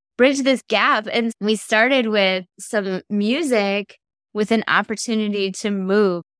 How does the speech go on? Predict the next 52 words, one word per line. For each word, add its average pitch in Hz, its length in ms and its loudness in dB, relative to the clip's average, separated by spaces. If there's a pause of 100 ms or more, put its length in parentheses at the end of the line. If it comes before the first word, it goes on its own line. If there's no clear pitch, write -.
like 254 160 -2
a 226 140 0
hike 226 260 -2
in 254 140 2
the 226 100 0
woods, 220 500 0
but 226 160 -6
it's 233 160 -6
at 214 220 -4
least 240 340 -10 (120)
four 202 280 0
minutes 202 600 -4
of 196 200 -4
opportunity 208 920 -2
to 247 200 -6
just, 185 540 -4 (480)
how 214 140 -4
can 240 180 0
I 233 140 2
get 196 260 -2
some 214 220 -4
of 190 180 -6
this 190 180 -4 (100)
out? 240 280 2
And 190 120 0
if 190 180 -6
movement 214 440 -4
works 170 380 -4
and 196 180 -2
music 196 400 -4
is 208 160 -6
so 190 220 -6
soothing 202 560 -4
and 185 180 -2
stilling, 202 460 -4
and 196 100 -6 (440)
in 285 140 4
the 302 120 4
end, 320 220 2
the 277 80 2
whole 262 180 0
group 247 220 -2
was 233 120 2
like, 196 140 2
"I 202 140 2
was 240 180 2
so 269 320 0
glad 240 360 0
we 240 180 -8
did 220 300 -8
that." 180 480 -6
So - 600 -12